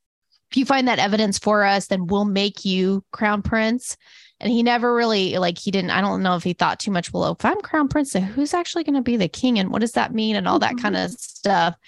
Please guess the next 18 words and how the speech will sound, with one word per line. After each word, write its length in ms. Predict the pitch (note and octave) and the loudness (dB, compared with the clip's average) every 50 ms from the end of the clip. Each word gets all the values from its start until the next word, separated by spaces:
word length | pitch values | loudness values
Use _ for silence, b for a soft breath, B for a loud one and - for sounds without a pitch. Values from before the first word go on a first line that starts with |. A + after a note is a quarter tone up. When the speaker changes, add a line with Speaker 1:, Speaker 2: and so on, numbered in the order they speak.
| B B B B B B B B | B B B B B B B B
Speaker 2:
Yeah. 260 | - A3 G#3+ G3+ F#3+ F#3 | 0 2 2 2 0 0
Speaker 1:
Um, 160 | F3+ F#3 - | -2 -4 -2
but, 440 | - A3+ A3 G#3+ G3+ G3 E3 - - - | 0 0 2 2 2 2 0 -2 -4 -4
you 80 | A#3 G#3+ | -4 -4
know, 60 | F#3+ | -4
he 220 | F#3 - - C#4 | -4 -4 -2 -2
doesn't, 220 | C#4+ F4 D4 D4+ C#4 | 0 0 0 0 0
at 260 | G3+ D#3+ - - - | 0 0 0 -2 0
first 260 | - C4 D4+ - - | 0 -2 -2 -2 -2
he 60 | - | -2
doesn't 140 | A#3 G3+ G3+ | -2 0 0
wanna 160 | F#3 E3+ E3+ | 0 0 -2
do 240 | F3 - B3+ C#4 C#4 | -2 0 0 0 2
it. 300 | C4 B3+ B3 A#3+ A3 - _ _ _ _ _ _ - | 2 2 2 0 -2 -4 _ _ _ _ _ _ -4
And 200 | - G3+ G#3 G#3 | -2 -2 0 0
then 600 | G3+ G3 G3 G3 F#3+ G3 F#3+ F#3 F#3+ F#3 F#3 E3+ - _ _ - | 0 0 0 0 0 0 -2 -2 -2 -4 -6 -6 -10 _ _ -6
because 580 | F#3+ F#3+ - - - - G#3+ G#3 G3+ F#3 - - | -6 -6 -6 -4 -2 0 0 2 0 0 -2 -2
they, 720 | G3+ G3 F#3+ F#3+ F#3+ F#3 F#3 F#3 F3+ F3 F3 E3+ E3 - | 0 2 2 2 2 2 2 2 2 0 0 0 -2 -4